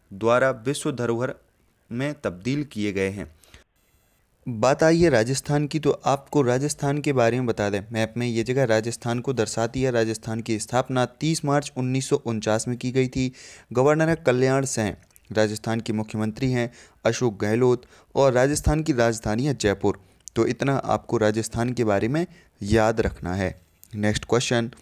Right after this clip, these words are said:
हाल ही में किसे प्रवासी भारतीय सम्मान प्रदान किया गया है?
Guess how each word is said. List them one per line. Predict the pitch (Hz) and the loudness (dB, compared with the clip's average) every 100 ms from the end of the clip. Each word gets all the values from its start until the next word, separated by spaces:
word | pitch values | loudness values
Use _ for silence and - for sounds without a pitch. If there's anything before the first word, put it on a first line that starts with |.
| _ _ _ _ _ _ _ _ _ | _ _ _ _ _ _ _ _ _
हाल | - 131 151 | -4 2 4
ही | 175 | 4
में | 175 | 2
किसे | 151 147 165 | 2 2 2
प्रवासी | 156 123 123 120 147 | 2 2 4 2 -2
भारतीय | 120 117 113 - 139 | -4 -2 0 0 0
सम्मान | - 110 110 117 92 - - - - - | 0 -2 0 0 -2 -8 -20 -20 -10 0
प्रदान | 135 151 156 | 2 4 2
किया | 151 123 127 127 | 0 2 4 4
गया | 101 98 | 4 2
है? | 104 | 2